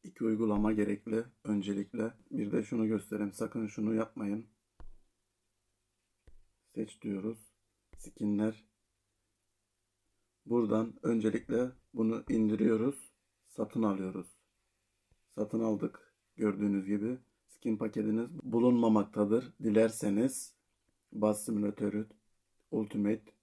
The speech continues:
nokta com adresinden skin paketi indirin diyor. Bunu indirmiyoruz.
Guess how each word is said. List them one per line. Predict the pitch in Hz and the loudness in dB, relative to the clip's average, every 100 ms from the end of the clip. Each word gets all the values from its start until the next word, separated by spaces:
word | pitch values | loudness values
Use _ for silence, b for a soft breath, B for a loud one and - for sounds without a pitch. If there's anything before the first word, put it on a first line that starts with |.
| - | -4
nokta | 104 - 110 104 | -2 0 0 0
com | 117 113 - | -2 -2 -2
adresinden | 104 107 101 110 110 117 | -2 -2 0 0 0 0
skin | - - 117 110 | -6 -6 -6 -4
paketi | 107 - 107 117 - | -8 -4 -2 -2 0
indirin | 113 107 107 120 113 | 2 4 4 2 2
diyor. | 110 123 - - | 2 2 -2 -4
Bunu | 120 117 - | -2 -2 0
indirmiyoruz. | 117 107 110 110 101 104 123 - | 2 2 4 4 4 2 -2 -6